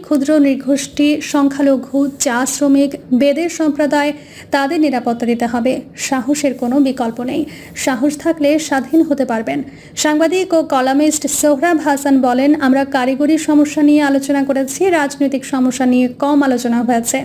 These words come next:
আমাদের একটা ধারণা হয়েছে যে পাঁচজন নির্বাচন কমিশনার মঙ্গল গ্রহ থেকে এসেছেন,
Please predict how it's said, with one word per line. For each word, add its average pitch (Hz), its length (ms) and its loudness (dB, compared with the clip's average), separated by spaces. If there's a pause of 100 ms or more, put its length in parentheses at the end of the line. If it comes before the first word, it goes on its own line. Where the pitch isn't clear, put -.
(420)
আমাদের 294 300 2
একটা 330 180 -2
ধারণা 320 340 2
হয়েছে 311 380 2
যে 294 240 2
পাঁচজন 285 500 2
নির্বাচন 302 480 2
কমিশনার 285 480 2
মঙ্গল 277 360 4
গ্রহ 277 300 0
থেকে 277 300 -2
এসেছেন, 277 460 0